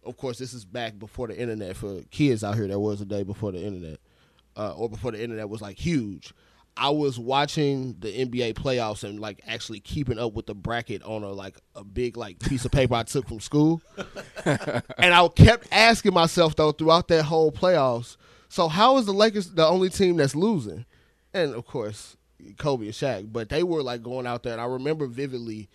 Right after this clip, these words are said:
Speaker 1: watching them against the Spurs, and I was thinking, like, "I've never seen the Spurs lose by thirty points a game."
Speaker 2: It's
Speaker 1: And that
Speaker 2: different.
Speaker 1: w-, that was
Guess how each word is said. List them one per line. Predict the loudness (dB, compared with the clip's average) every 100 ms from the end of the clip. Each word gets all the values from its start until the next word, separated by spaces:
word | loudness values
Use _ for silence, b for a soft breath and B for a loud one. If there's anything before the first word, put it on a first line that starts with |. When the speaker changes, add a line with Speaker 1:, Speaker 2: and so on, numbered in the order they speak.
| b b b b b b -8
Speaker 1:
watching | -4 -4 -4 -8
them | -8 -8
against | -10 -12 -12 -12 -16
the | -12
Spurs, | -12 0 4 4 2 -4 -8
and |
I | -10
was | -8
thinking, | -6 -6 -6
like, | -6
"I've | -4 -2
never | -2 -2
seen | -4 -6 -8
the |
Spurs | -6 -6 -6 -6
lose | -8
by | -10 -12 -10
thirty | -10 -10
points | -10 -12 -14
a |
game." | -18 -20 -20 _ _ _ _ _ _ _ _ _ _ _ _ _ -20
Speaker 2:
It's | -18
Speaker 1:
And | -8
that | -6
Speaker 2:
different. | -6 -8
Speaker 1:
w-, | -16 _
that | -6 -6
was | -6 -12